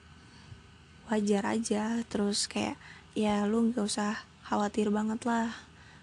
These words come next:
Tenang aja, dia juga pasti bisa kok. Kalau gua sendiri sebagai kakaknya udah mencontohkan yang, ya, yang baik lah ya. Kalau emang kita sendiri udah mencontohkan yang baik,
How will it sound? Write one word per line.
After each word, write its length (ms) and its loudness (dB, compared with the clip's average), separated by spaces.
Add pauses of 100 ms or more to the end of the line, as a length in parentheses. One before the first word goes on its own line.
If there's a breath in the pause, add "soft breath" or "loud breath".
(140 loud breath)
Tenang 320 0
aja, 400 2
dia 160 2
juga 240 2
pasti 260 -4
bisa 300 0
kok. 320 -4 (560 loud breath)
Kalau 560 2 (480 loud breath)
gua 420 2
sendiri 540 2
sebagai 340 0
kakaknya 800 -2 (400 loud breath)
udah 240 4
mencontohkan 720 0
yang, 400 0 (960)
ya, 320 0
yang 240 4
baik 320 4
lah 160 2
ya. 240 2 (400)
Kalau 180 0
emang 240 2
kita 140 -6
sendiri 480 0 (500 loud breath)
udah 460 2
mencontohkan 560 -2
yang 160 0
baik, 400 0